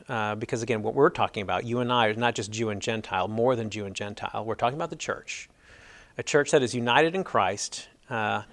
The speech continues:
Christ is the great unifier. Okay, so what is that separates you from your neighbor? Neighbor, what barrier is it?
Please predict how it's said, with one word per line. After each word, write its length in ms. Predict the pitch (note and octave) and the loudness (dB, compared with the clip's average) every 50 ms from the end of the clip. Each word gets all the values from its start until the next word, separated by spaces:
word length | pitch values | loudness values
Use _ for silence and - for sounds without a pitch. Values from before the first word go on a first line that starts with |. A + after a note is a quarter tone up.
| - - - _ _ | -20 -20 -20 _ _
Christ 460 | - - D3+ D3+ D3 C#3 - - - | 6 10 10 10 10 10 6 0 0
is 100 | C#3+ A2+ | -2 0
the 100 | - B2 | 0 -2
great 340 | G#2+ G#2 B2 C3 C#3+ E3 F3+ | 0 2 6 6 8 6 6
unifier. 680 | E3+ E3+ D#3 C#3 - - - - - - - - - - - _ _ _ _ _ _ _ - - | 4 2 2 2 2 0 -2 -2 -2 -4 -6 -10 -12 -14 -16 _ _ _ _ _ _ _ -10 -6
Okay, 260 | B2+ - - C3+ A#2+ | -6 -2 0 0 0
so 160 | - - B2+ | 2 2 2
what 220 | A2 A#2 C#3 D#3 E3 | 4 6 6 6 4
is 120 | D3+ - | 2 -2
that 160 | - - - | -4 -4 0
separates 500 | - - D#3 C3 - C#3 B2+ B2 - - | 4 6 6 6 6 4 2 2 0 -2
you 80 | C3 A#2+ | -4 -2
from 180 | - B2+ B2 | -2 -2 -2
your 80 | A#2+ A#2 | 0 0
neighbor? 360 | A2+ A2+ A2 G2+ G2+ F#2+ G#2 - | 0 0 0 0 0 -2 -4 -2
Neighbor, 460 | C3+ C#3 - C3 B2+ A#2+ A2 G2+ G2 | -4 -4 -2 2 2 2 4 2 4
what 260 | A2+ C3+ D#3+ D3+ A#2 | 6 8 8 8 6
barrier 420 | A2+ D3+ C#3+ C#3+ C#3+ C#3 C3+ C3 - | 6 6 8 8 8 6 4 2 2
is 260 | - C#3 A#2+ - - | 0 -2 -2 -4 -6
it? 320 | - - - - - - | -10 -12 -14 -14 -16 -18